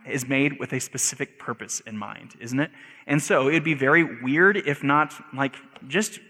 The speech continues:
wrong even, for me to enter your house and, like, hop up on your kitchen counter with my shoes on and start walking around. Why?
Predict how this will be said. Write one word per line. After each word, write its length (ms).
wrong 800
even, 300
for 120
me 120
to 180
enter 280
your 160
house 440
and, 140
like, 200
hop 320
up 240
on 380
your 100
kitchen 320
counter 320
with 160
my 100
shoes 360
on 180
and 100
start 220
walking 400
around. 440
Why? 320